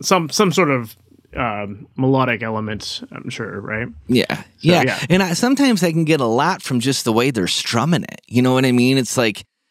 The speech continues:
Speaker 2: you know, th-, so much of the feel is in the way they'll strum their guitar. And, and I'll try to feed off that as much as I can so it still feels like that same emotion they're getting when they're just playing it by themselves, you know?
Speaker 1: Mm-hmm.
Speaker 2: So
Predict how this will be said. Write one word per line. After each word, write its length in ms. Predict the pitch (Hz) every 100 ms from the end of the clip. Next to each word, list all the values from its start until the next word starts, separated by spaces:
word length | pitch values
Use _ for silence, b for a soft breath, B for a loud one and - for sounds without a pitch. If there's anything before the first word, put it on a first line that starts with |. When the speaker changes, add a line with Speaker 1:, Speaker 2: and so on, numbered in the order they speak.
| _
Speaker 2:
you 100 | 131
know, 220 | 131 113 101
th-, 360 | 87 120 -
so 280 | - 170 180
much 240 | 175 170
of 140 | 147 117
the 80 | 110
feel 560 | - 147 156 131 110
is 180 | 104 98
in 160 | 120 110
the 100 | 107
way 240 | 117 117
they'll 160 | 104 92
strum 360 | - 113 113
their 140 | 104 85
guitar. 520 | 87 - 123 95 - - - B B B B
And, 260 | 120 117 110
and 180 | 120 123
I'll 160 | 120 147
try 320 | - 156 160
to 120 | 147
feed 360 | - - 147 135
off 280 | 104 98 -
that 180 | 110
as 140 | 104 110
much 220 | 110 -
as 140 | 104
I 120 | 98 92
can 320 | - 135 117
so 240 | - 101
it 60 | -
still 340 | - 143 123
feels 640 | - - 127 131 120 104 104
like 320 | 104 95 -
that 200 | 98 -
same 640 | - 123 117 113 110 101 B B B
emotion 600 | 107 107 117 120 - 104
they're 140 | 98
getting 380 | 95 107 107 101
when 120 | 98
they're 120 | 98 95
just 200 | 98 -
playing 280 | 104 101
it 80 | 87
by 180 | 95 87
themselves, 680 | 82 76 92 73 50 - -
you 100 | 95
know? 180 | 90 98
Speaker 1:
Mm-hmm. 320 | 131 127 107
Speaker 2:
So 480 | - 127 104 104 85